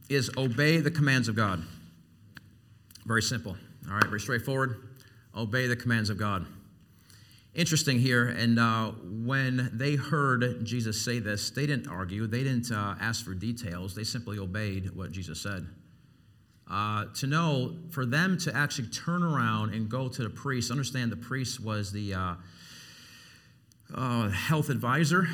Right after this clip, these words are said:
if you would say. All right, he was the fellow that, uh, could declare somebody clean, but he couldn't make him clean.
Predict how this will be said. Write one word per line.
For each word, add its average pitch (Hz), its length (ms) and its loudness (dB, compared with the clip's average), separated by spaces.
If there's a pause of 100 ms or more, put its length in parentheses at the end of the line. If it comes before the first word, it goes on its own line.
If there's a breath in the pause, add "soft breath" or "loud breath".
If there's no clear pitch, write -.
(200 loud breath)
if - 80 -6
you 127 60 -4
would 131 140 -4
say. 151 260 0 (280)
All 110 60 -6
right, 117 160 0
he 139 60 0
was 127 120 -2
the 123 60 -4
fellow 147 320 -2
that, 120 400 -2
uh, 117 240 -2 (100)
could 131 540 -2
declare 147 540 0
somebody 113 560 0
clean, 113 380 -4
but 117 100 -2
he 120 40 -2
couldn't 123 240 -2
make 135 160 0
him - 100 -6
clean. 87 300 -6